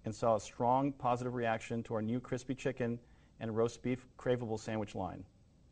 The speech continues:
While shorter term in nature, both of these products are high quality and offer compelling everyday value, characteristics that tie directly into our longer term positioning. Despite the near term challenges stemming from the pandemic,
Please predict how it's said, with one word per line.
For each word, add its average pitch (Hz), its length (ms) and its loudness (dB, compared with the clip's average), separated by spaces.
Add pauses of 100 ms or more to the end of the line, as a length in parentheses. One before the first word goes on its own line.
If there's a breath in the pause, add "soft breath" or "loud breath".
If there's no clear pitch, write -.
(1120)
While 120 120 4
shorter 143 300 4
term 131 420 4
in 113 160 0
nature, 117 540 0
both 127 240 4
of 143 80 -4
these 131 120 0
products 120 360 4
are 110 60 -2
high 127 200 2
quality 120 560 2 (160)
and 110 100 -4
offer 113 240 2
compelling 120 600 0
everyday 113 300 2
value, 104 460 2 (440)
characteristics 127 720 0
that 110 180 -2
tie 110 160 2
directly 110 720 0 (120)
into 107 180 -4
our 104 80 0
longer 110 280 0
term 110 220 -4
positioning. 101 500 -6 (1300 soft breath)
Despite 147 380 4
the 143 80 0
near 127 180 4
term 127 220 -2
challenges 113 420 0
stemming 117 240 -2
from 110 140 -6
the 104 80 -2
pandemic, 107 580 -2